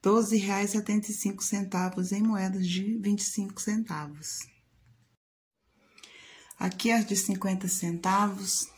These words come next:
tem um real, dois, três, quatro, cinco, seis, sete, oito, nove, nove reais e cinquenta centavos em moedas de cinquenta centavos.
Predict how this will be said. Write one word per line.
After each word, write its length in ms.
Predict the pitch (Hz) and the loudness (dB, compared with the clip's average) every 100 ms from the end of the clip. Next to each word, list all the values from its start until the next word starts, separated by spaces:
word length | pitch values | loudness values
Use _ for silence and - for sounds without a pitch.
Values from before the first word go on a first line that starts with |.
| - - | -20 -4
tem 420 | 160 156 - - _ | 0 0 -2 -12 _
um 200 | 190 202 | 2 4
real, 680 | 196 170 156 151 156 170 226 - _ _ _ 160 | 4 2 0 -2 -2 -2 -6 -10 _ _ _ -4
dois, 680 | 156 156 156 170 214 - - _ _ - | -2 0 0 -2 -6 -10 -16 _ _ -4
três, 640 | 160 156 151 147 180 - - | 0 2 4 2 0 -6 -14
quatro, 720 | - 160 143 139 139 - 185 | -8 -2 0 0 -2 -6 -8
cinco, 760 | - - 147 143 151 156 185 | -4 -2 4 6 4 -2 -6
seis, 760 | 185 - 147 143 139 156 - - _ _ - - - - - | -4 -2 0 0 0 -2 -6 -14 _ _ -20 -20 -20 -20 -12
sete, 680 | - 180 175 170 - - - - | -2 2 4 2 0 -6 -8 -6
oito, 500 | 180 180 185 185 - - _ | -2 0 0 -2 -8 -18 _
nove, 800 | 185 165 165 180 180 214 220 - - - - - - - | 2 4 6 4 2 0 0 -6 -20 -20 -20 -20 -8 2
nove 280 | 190 214 226 | 6 8 6
reais 400 | 214 190 196 202 | 6 4 4 0
e 40 | |
cinquenta 500 | 202 208 202 196 190 | 2 2 2 0 -2
centavos 760 | 190 190 185 185 175 180 180 185 | 0 2 2 2 2 2 0 2
em 100 | 202 | 4
moedas 460 | 208 190 190 185 | 4 4 2 2
de 420 | 175 185 247 - - - _ _ _ - | 2 4 2 0 -12 -20 _ _ _ 2
cinquenta 420 | 202 214 208 208 | 4 6 4 2
centavos. 760 | 214 220 196 - - - - | 2 2 2 0 -4 -8 -10